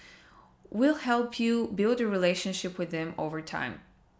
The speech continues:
When you start gaining traction on socials, make sure to pay attention to which topics get the most engagement and most questions.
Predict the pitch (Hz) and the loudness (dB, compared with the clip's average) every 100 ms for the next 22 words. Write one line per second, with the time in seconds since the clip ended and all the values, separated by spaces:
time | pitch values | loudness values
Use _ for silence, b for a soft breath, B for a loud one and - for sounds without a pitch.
0 | _ _ b b b b b b 180 208 | _ _ b b b b b b 0 2
1 | 262 285 277 277 240 247 240 233 202 - | 4 4 4 4 4 4 2 2 0 0
2 | 214 208 185 196 185 180 180 175 180 180 | -2 -2 -2 -2 -2 -2 2 2 2 -2
3 | - B B B B B B B 202 214 | -12 B B B B B B B 4 6
4 | 247 - 269 254 254 - - 175 202 254 | 6 4 4 6 4 0 -8 -2 2 4
5 | 285 262 254 247 - 233 226 226 - 185 | 2 2 2 2 0 2 2 0 -2 -2
6 | 180 240 - - 208 208 196 190 185 - | 0 0 -2 2 2 4 2 0 -2 -10
7 | - 175 170 196 202 220 208 196 190 190 | -10 -12 -2 0 0 2 2 2 0 -4
8 | - 185 175 165 160 - 165 165 165 - | -4 -2 0 0 -2 -4 -6 -6 -10 -12
9 | - 165 160 160 - - - 156 - - | -8 -4 -4 -4 -6 -10 -6 -2 -2 -4
10 | - 127 - - | -10 -12 -12 -12